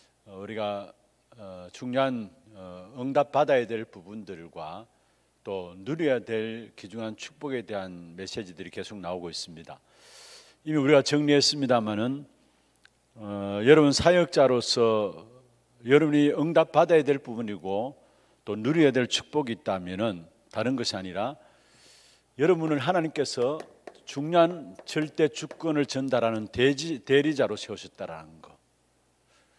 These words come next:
그리고 언약의 여정을 가는 순례자로 세웠다라는 거, 하나님의 귀중한 것들을 전달하는 전달자로 세웠다라는 거,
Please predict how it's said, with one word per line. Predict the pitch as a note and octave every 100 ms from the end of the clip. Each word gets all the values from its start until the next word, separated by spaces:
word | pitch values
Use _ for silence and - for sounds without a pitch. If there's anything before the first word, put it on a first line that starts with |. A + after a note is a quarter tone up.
| _ _ _ -
그리고 | C3+ C3+ D3+
언약의 | E3 D#3 C#3+
여정을 | C#3+ E3+ D3+
가는 | C#3 C#3 C#3+ C#3 - _ - - -
순례자로 | G#2 - - G#3 F#3 D#3+ C3 B2 A2+
세웠다라는 | - A2+ G2+ - E2 D#2+ D#2
거, | D#2+ D#2 _ _ - - _ - _ _ _ - - _ _ _ _ - _ _ _ _ _ _ _
하나님의 | - C#3 C#3+ C#3+
귀중한 | - D3+ F#3 F#3
것들을 | E3+ - D3+
전달하는 | C#3 D3+ D#3 C#3 B2+ A#2
전달자로 | A#2 C#3+ E3 D#3 C3 C3+ A#2
세웠다라는 | A2 A#2+ G2 - E2+ E2 D#2
거, | D2